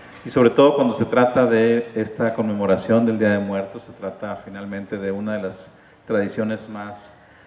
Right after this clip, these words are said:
longevas que tiene nuestro país, pero no por ello menos activa, menos viva, menos importante, esta tradicional y muy particular manera que tiene el mexicano de encarar a la muerte, de enfrentarse a ella cara a cara, de,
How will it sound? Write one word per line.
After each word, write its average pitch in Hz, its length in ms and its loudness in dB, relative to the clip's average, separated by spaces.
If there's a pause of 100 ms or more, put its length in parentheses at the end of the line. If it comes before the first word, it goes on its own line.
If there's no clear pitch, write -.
(100)
longevas 117 720 -2
que 110 140 -14
tiene 110 240 -10
nuestro 101 260 -10
país, 113 440 -2
pero 95 140 -12
no 101 160 -12
por 104 140 -8
ello 98 240 -6
menos 98 580 -10 (300)
activa, 113 680 4
menos 107 420 -2
viva, 107 380 4
menos 101 320 -8
importante, 107 720 -4 (480)
esta 107 580 2
tradicional 104 960 -2
y 104 140 -6
muy 113 220 -6
particular 104 540 -6
manera 101 380 -4
que 104 80 -10
tiene 98 320 -4
el 95 80 -2
mexicano 95 580 -4 (560)
de 107 460 -6
encarar 110 580 -2
a 101 120 -6
la 95 60 -8
muerte, 92 440 -8
de 92 80 -6
enfrentarse 101 800 -2
a 95 80 -4
ella 98 460 -6
cara 98 220 -4
a 92 120 -8
cara, 95 400 -6
de, 90 180 -12